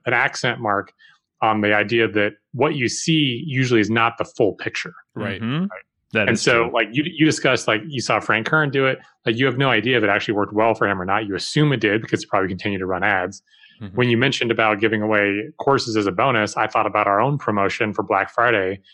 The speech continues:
Speaker 1: which we gave away our Ultimate Contest Funnel course for anyone who took a free trial of Campaign Refinery, and it killed it. It did really well. So it doesn't always, you know, give you the complete picture. So it's really interesting. I'm glad you guys brought that one up.
Speaker 3: Yeah.
Speaker 1: That, you know,
Speaker 3: Good
Speaker 1: just
Speaker 3: question.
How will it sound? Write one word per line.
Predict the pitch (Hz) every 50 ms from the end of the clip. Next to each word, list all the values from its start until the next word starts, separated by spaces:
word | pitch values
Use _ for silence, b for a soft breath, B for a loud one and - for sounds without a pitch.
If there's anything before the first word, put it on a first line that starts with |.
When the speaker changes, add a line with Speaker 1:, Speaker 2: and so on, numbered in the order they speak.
| b b b b _
Speaker 1:
which | - 117 -
we | 117 113
gave | 104 104 101
away | 107 101 101 98
our | 101 101
Ultimate | 113 - - 113 104 -
Contest | - 123 127 135 - 120 104 101 - - -
Funnel | 104 95 95 92 90 92 - _ _ _ _ -
course | - - 110 95 101 98 - -
for | - - 113
anyone | 107 117 113 110 101
who | 104 98
took | - 127 113
a | 113
free | - - - 123 110 101
trial | - - 120 113 113 107 95 87
of | -
Campaign | - - 107 98 - 101 98
Refinery, | 101 90 - 117 113 127 135 139 131
and | 117 107
it | 107 - -
killed | - 160 185 170 104
it. | 87 90 - _ _ b b b _ -
It | -
did | 123 120
really | 123 135 139 127
well. | 113 143 165 123 90 87 - _ b b b b b b
So | - - - 135 113 110 107 101 101 101 101 - - _ _ _ _ _
it | - 131 110
doesn't | 143 151 143 147 147 - -
always, | 127 135 139 139 135 127 123 117 113 - - - - _ _ _ _ _ _ _ _ _
you | - 113
know, | 104 95
give | 101 123 113
you | 117
the | 113 113
complete | - - 110 - 117 110 98 -
picture. | - 107 - - 92 85
So | - 113
it's | 98 104
really | 131 143 135 127
interesting. | 120 - - 120 107
I'm | 101 101
glad | 107 110 101
you | 104
guys | 101 101 98
brought | 90 - 107 98
that | - 101 98
one | 92 95 98
up. | 95 90 90 - _ _
Speaker 3:
Yeah. | 120 139 175 - - - _ -
Speaker 1:
That, | - 95 - - _ _ -
you | -
know, | 92
Speaker 3:
Good | 113
Speaker 1:
just | 120 113
Speaker 3:
question. | 113